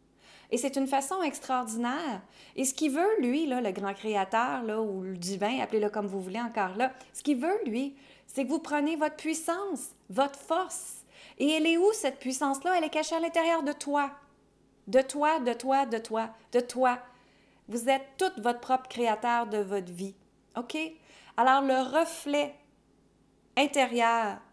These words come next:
doit être absolument extraordinaire pour que le reflet extérieur soit absolument magique et très, très, très puissant. Et accueillir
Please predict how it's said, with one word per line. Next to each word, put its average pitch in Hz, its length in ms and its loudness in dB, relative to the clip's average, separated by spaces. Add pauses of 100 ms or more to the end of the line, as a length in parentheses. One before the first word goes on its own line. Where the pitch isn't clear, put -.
(220)
doit 226 180 0
être 240 180 -4
absolument 226 480 -2
extraordinaire 208 1000 -4 (200)
pour 233 160 -4
que 247 80 -2
le 214 180 4
reflet 208 580 -2
extérieur 202 760 0
soit 208 180 -4
absolument 202 600 -4
magique 214 720 -2 (160)
et 202 100 -2
très, 196 280 -4
très, 196 240 -6
très 196 280 -8
puissant. - 540 -14 (440)
Et 208 100 4
accueillir 214 440 0